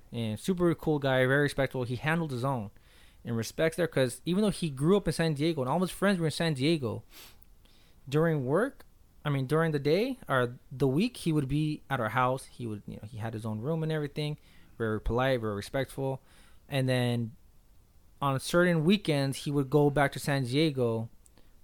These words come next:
you know, to hang out with the friends, you know, do all those things, the, the, whatever he wanted to do. But then Monday he was back. So to me, like, I, I never, I, I would miss him because he would be gone. He was super cool, fun to be around.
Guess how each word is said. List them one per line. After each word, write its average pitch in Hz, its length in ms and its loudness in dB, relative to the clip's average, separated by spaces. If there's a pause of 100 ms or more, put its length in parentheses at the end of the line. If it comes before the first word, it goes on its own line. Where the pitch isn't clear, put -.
(200)
you 135 80 -4
know, 110 380 -4 (260)
to 127 180 -4 (180)
hang 139 200 0
out 123 140 2
with 117 100 -2
the 113 80 -6
friends, 131 580 0
you 127 100 -6
know, 120 100 -4
do 123 200 -4
all 117 140 -2
those 113 160 -6
things, 139 480 -6
the, 110 240 -6
the, - 120 -14 (140)
whatever 123 200 0
he 120 60 -4
wanted 117 200 -4
to 117 60 -8
do. 165 280 -2 (380)
But - 140 -4
then 123 120 0
Monday 139 440 0
he 117 120 -4
was 104 140 -4
back. 117 320 -2
So 113 260 -8 (120)
to 139 80 0
me, 247 220 2
like, 139 260 0
I, 156 280 -2
I 143 120 0
never, 147 300 -2
I, 143 180 -4
I 160 60 4
would 143 120 2
miss 202 260 2
him 165 80 0
because 135 240 -4
he 139 60 -6
would 127 80 -4
be 113 60 -6
gone. 156 200 -2
He 131 60 0
was 120 180 -4
super 156 380 -2
cool, 135 360 -4 (140)
fun 147 240 -2
to - 80 -14
be 127 120 -4
around. 131 400 0